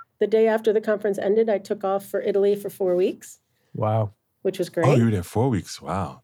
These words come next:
Speaker 3: That's
Speaker 1: I
Speaker 3: awesome.
Speaker 1: was. I was there for four weeks and came home. And then it was Thanksgiving week that I had to spend with my mom, um, because
Speaker 3: Mm-hmm.
Speaker 1: my sister and her family went to Paris for a week. And so I kind of
Speaker 3: Okay.
Speaker 1: stayed with my mom, and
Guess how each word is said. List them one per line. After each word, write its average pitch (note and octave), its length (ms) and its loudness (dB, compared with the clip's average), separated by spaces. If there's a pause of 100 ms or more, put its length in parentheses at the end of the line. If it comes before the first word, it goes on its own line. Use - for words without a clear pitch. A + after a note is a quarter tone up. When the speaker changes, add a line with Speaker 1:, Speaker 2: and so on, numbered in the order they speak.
Speaker 3:
That's G2 220 -6
Speaker 1:
I G#3 40 2
Speaker 3:
awesome. G3 60 2
Speaker 1:
was. A3+ 480 0
I F#3 60 -2
was F#3 180 -2
there F3+ 280 0
for F3+ 140 -8
four F#3+ 260 -2
weeks F#3 520 -2
and F#3 720 0
came G3 220 0
home. C#4 680 2 (1120)
And F#3+ 680 2
then G3+ 140 4
it G#3 80 4
was F#3 120 -2
Thanksgiving C#4 600 0
week C4+ 320 2
that G3 220 0
I F#3 40 -2
had G3 160 -4
to G#3+ 60 -4
spend G3 240 2
with F3+ 140 -2
my F3+ 140 0
mom, A3+ 640 2 (300)
um, F3 580 0
because F3 800 0
Speaker 3:
Mm-hmm. - 80 -2
Speaker 1:
my E3 140 0
sister F#3+ 380 -4
and F3+ 80 0
her A3 100 2
family F#3 320 2
went E3+ 220 -2
to - 80 -20
Paris G#3+ 400 0
for E3+ 180 -4
a D#3+ 60 -4
week. D#3 420 -2
And D#3+ 220 -10
so D#3+ 180 -8
I D#3+ 380 -4
kind D#3+ 200 -8
of D#3 120 -8
Speaker 3:
Okay. D3 80 -8
Speaker 1:
stayed D#3+ 240 -4
with E3 120 -10
my D3+ 120 -6
mom, D3+ 320 -6
and D#3+ 220 -10